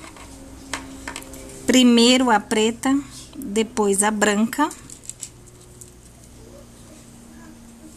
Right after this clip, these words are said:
Não, primeiro a branca, desculpa.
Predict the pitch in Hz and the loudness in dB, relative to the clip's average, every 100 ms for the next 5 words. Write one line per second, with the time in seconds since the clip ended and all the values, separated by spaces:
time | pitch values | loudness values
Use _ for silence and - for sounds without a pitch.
0 | - - - - - - - - - - | -20 -20 -20 -20 -20 -20 -20 -20 -20 -8
1 | 214 196 175 185 202 226 240 208 190 190 | -6 -6 -6 -4 0 2 2 0 -2 0
2 | 220 233 196 - - 226 226 262 | 0 -2 -2 -4 -4 -8 -4 -6